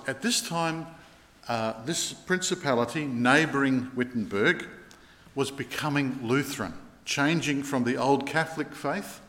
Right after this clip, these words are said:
to the Reformation faith. And the Reformation faith was publicly adopted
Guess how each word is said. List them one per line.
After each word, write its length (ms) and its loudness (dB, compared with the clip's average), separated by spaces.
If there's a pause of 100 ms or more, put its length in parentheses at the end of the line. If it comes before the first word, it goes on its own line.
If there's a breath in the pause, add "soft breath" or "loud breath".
(760 soft breath)
to 420 2
the 100 -2
Reformation 760 0
faith. 560 -12 (920 loud breath)
And 140 2
the 80 4
Reformation 720 4
faith 420 0
was 140 -2
publicly 640 0
adopted 720 0